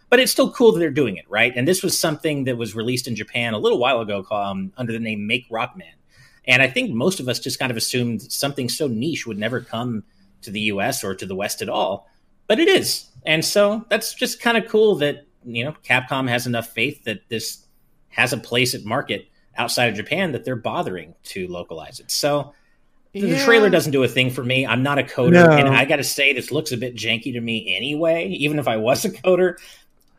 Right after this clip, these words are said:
Speaker 1: Uh, it looks a
Speaker 2: Yeah.
Speaker 1: little bit
Speaker 2: So,
Speaker 1: off-brand.
Speaker 2: when I, when I hear that something lets you code your own game, I'm thinking, like, it, it'll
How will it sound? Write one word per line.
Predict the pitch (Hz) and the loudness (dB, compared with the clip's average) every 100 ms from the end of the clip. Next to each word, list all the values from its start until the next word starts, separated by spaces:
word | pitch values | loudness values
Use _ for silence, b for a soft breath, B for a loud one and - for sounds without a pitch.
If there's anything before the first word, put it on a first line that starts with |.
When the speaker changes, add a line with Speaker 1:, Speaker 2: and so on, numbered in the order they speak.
| - | -14
Speaker 1:
Uh, | - - - | -10 -10 -2
it | - 170 | 0 2
looks | 175 208 | 2 4
a | |
Speaker 2:
Yeah. | 285 247 | 4 4
Speaker 1:
little | 147 110 | 2 2
bit | 143 127 - _ _ - 139 | 0 0 -8 _ _ -4 -2
Speaker 2:
So, | 214 202 | 0 0
Speaker 1:
off-brand. | 185 139 147 160 175 - - 135 | 0 0 0 -2 -4 -8 -20 -20
Speaker 2:
when | - 139 175 | -12 0 4
I, | 254 285 - 147 | 4 2 -8 -6
when | 151 | -4
I | 240 311 | -4 -6
hear | - 175 117 71 - _ _ | -8 -8 -8 -8 -14 _ _
that | - - | -12 -6
something | 156 156 | -6 -4
lets | 127 123 | -4 -6
you | 101 - | -10 -16
code | - 131 120 117 117 | -8 -4 -2 -2 -4
your | 104 | -6
own | 117 110 | -4 -6
game, | 98 101 117 | -8 -8 -8
I'm | 117 104 | -6 -8
thinking, | 123 110 107 | -10 -10 -10
like, | 98 95 92 _ | -10 -12 -14 _
it, | 113 - _ | -14 -14 _
it'll | 127 120 | -8 -8